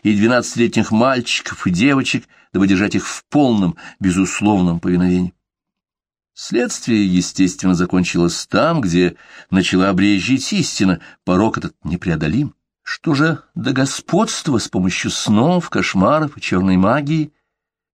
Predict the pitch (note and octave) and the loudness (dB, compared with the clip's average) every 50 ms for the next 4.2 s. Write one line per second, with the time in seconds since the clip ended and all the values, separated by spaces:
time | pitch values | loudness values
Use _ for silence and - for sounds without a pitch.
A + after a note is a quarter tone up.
0 | _ _ - E2+ F#2 G2+ G2 - - C#3+ B2 B2 A#2+ C3 C3+ D3+ E3+ F3 - - | _ _ 2 2 2 2 2 0 0 0 0 0 0 0 0 0 0 0 -2 -4
1 | - - _ _ _ _ _ _ _ _ - _ - - - - A2 G2+ G2 - | -10 -14 _ _ _ _ _ _ _ _ -18 _ -12 -12 -4 0 0 0 0 -2
2 | - - G#3+ G#3+ - - - - D3+ C#3 C#3 C3+ B2 A2+ G#2 G#2 G2+ F#2+ F2+ - | -4 -6 -6 -6 -6 -6 -4 -2 0 0 0 0 0 -2 -2 0 0 0 0 0
3 | F#2 F2 E2 - _ - - - G2+ G2+ F#2 F2 F2+ F2+ - - G2+ F#2 F2 F2+ | -2 -4 -4 -6 _ -16 -6 -2 0 0 0 0 -2 -2 -4 -4 -2 0 2 2
4 | F2 F2+ F#2 | 0 0 -2